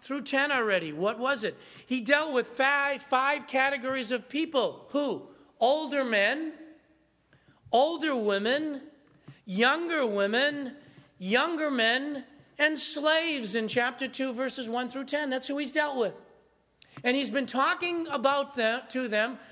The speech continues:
about how they are to live as a slave,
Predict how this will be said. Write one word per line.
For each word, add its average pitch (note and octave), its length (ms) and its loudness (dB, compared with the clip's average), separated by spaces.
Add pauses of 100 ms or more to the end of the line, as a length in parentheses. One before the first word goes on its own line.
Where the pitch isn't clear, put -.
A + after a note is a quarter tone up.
(160)
about B3+ 460 2
how C#4+ 380 2
they C#4+ 320 0 (100)
are B3 240 4
to C4+ 200 -6
live C4 580 0
as A#3 160 0
a B3+ 60 -2
slave, F4 800 0